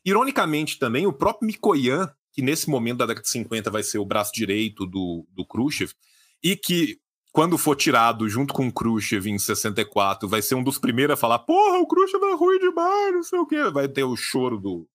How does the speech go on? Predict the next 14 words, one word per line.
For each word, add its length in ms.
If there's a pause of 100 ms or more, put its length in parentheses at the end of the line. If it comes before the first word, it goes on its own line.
(120)
a 100
posterior 460
do 80
Mikoyan. 480 (500)
O 60
Mikoyan 320
relata 560
que 140
nunca 840
teve 320
depois 640
no 160
partido 720 (280)
democracia 1120